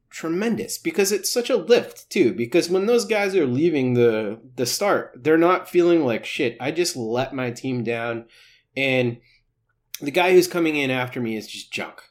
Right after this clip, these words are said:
You know, if Garrett Whitlock is coming in after the way he's pitched this spring, or Matt Andriese, who's been in the league a long time, like, you're like, "Okay, you know what? Maybe I didn't have it, but my teammates have my back right now." And I think there is something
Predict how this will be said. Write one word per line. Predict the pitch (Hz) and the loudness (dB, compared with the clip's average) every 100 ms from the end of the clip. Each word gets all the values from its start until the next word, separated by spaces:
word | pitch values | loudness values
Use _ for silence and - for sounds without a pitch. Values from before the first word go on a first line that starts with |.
| _ _ | _ _
You | 120 | -6
know, | 131 131 | -4 -4
if | 131 | -4
Garrett | 170 254 240 | -4 -4 -4
Whitlock | 139 185 143 117 139 | -4 -2 -2 -4 -6
is | 123 | -10
coming | - 139 135 | -8 -6 -4
in | 135 123 113 - _ _ _ _ _ - | -2 -4 -4 -12 _ _ _ _ _ -8
after | 156 170 196 | -6 -2 0
the | 180 | 0
way | 165 175 | 0 -4
he's | 190 185 | -4 -6
pitched | 233 220 - | -6 -6 -6
this | 233 | -8
spring, | - 226 226 240 | -6 -6 -4 -2
or | 147 120 | 0 0
Matt | 131 175 | -2 -4
Andriese, | 180 143 127 175 208 - | -4 -4 -4 -4 -4 -6
who's | 131 | -6
been | 123 160 | -2 0
in | 170 | 0
the | 151 | 0
league | 120 196 | -2 -2
a | 175 | 0
long | 123 151 156 | 0 -2 -6
time, | 135 156 214 | -4 -4 -4
like, | 120 98 _ _ _ _ _ | -6 -10 _ _ _ _ _
you're | - 226 | -6 0
like, | 262 233 | 2 2
"Okay, | 233 254 262 240 269 _ | 0 0 0 0 -4 _
you | 160 | -2
know | 190 | 0
what? | 220 254 262 147 | 0 -4 -4 -4
Maybe | 180 220 | -2 0
I | 214 | -2
didn't | 208 208 | -4 -6
have | 202 233 208 | -6 -4 -6
it, | - | -6
but | 139 160 | -8 -4
my | 156 | -6
teammates | 156 160 170 165 160 | -6 -4 -2 -2 -4
have | 147 143 | -6 -6
my | 139 104 | -6 -8
back | - 117 127 - | -8 -4 -4 -6
right | 110 - | -14 -14
now." | 98 92 | -16 -16
And | 95 | -12
I | 226 | -10
think | 180 285 | -8 -8
there | - 240 | -6 -4
is | 262 - | -4 -6
something | 226 | -4